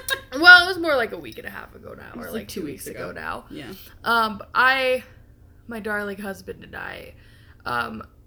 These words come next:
Speaker 1: so D J planned a trip for us, right? And, um, I just took care of the hotel rooms,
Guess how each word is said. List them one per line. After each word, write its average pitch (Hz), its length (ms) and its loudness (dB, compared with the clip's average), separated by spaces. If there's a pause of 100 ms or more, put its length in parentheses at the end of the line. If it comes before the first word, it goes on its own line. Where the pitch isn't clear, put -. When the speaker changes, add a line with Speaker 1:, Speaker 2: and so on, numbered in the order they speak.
(180)
Speaker 1:
so 220 640 -6 (200)
D 269 200 -4
J 311 340 -2
planned 226 380 -6
a 220 40 -8
trip 220 360 -10
for - 260 -8
us, - 220 -10
right? 90 260 -6 (880)
And, 214 440 0
um, 208 500 0 (640)
I 285 260 8
just 311 220 -2
took 311 120 -2
care 247 300 2
of 208 200 -8
the 220 380 -8
hotel 214 440 -8
rooms, 359 580 -10